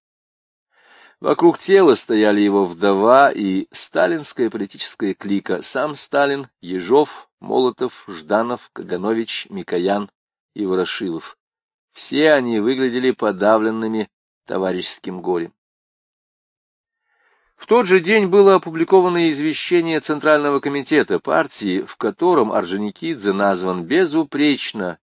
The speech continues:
чистым и стойким партийцем, большевиком. И в последующие годы Орджоникидзе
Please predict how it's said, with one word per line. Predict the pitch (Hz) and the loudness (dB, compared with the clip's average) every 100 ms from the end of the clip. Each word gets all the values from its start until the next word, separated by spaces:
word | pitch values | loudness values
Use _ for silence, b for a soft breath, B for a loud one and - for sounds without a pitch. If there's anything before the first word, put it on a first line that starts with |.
| - | -14
чистым | - 190 - - 175 170 - | -8 -8 -8 -8 -6 -6 -8
и | 139 147 | -8 -6
стойким | - - 143 117 - 98 87 | -8 0 4 4 0 -8 -8
партийцем, | 87 - 123 139 - 127 123 _ _ _ _ | -10 -10 -10 -10 -10 -12 -14 _ _ _ _
большевиком. | 101 92 107 92 95 87 _ _ _ _ _ _ _ _ _ b b b b b b _ | -10 -8 -8 -8 -8 -10 _ _ _ _ _ _ _ _ _ b b b b b b _
И | 170 | 0
в | |
последующие | 202 180 233 254 233 190 - 196 | 2 2 0 -2 -2 -2 -4 -4
годы | 170 160 123 95 101 | 2 6 6 6 2
Орджоникидзе | 92 104 120 110 - 185 151 147 165 | 2 -2 -6 -8 -10 -8 -6 0 0